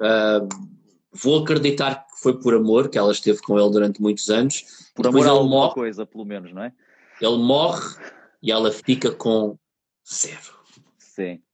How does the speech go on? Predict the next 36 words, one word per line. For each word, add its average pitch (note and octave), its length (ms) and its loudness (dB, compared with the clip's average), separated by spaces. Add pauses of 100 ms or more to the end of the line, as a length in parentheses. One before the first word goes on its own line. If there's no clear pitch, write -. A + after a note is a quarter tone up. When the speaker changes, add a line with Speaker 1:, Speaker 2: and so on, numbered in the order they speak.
(100)
Speaker 2:
sim. F2+ 260 -10 (760)
Speaker 1:
E G#2 140 0
ela A#2 160 2
fica A#2 300 -2
muito B2+ 440 4
chateada F#2+ 640 0
com F#2+ 160 -8
essa - 160 -8
situação. - 500 -14 (240)
Speaker 2:
Yeah, F2 340 -8
yeah, E2+ 260 -10
yeah. D#2 260 -16 (260)
Speaker 1:
E B2+ 140 0
eu D3+ 80 2
imagino E3 520 2
Camilo F#3 340 2
de F3 80 2
Oliveira, C3+ 600 2 (400)
já C#3 220 -2
com D3 140 -8
os D3 120 -2
seus D3 240 2
não C#3 120 -2
sei C3 180 -2
quantos B2+ 220 -2
anos B2 120 -2
é A#2 60 -2
que A2+ 100 -4
ele A2 100 0
teve, G#2+ 200 0
setenta A#2+ 480 -2
anos, A#2+ 300 -2
oitenta A2+ 360 -2
anos, A2+ 340 -2 (520)
a A2+ 60 -4
ter D3+ 340 -4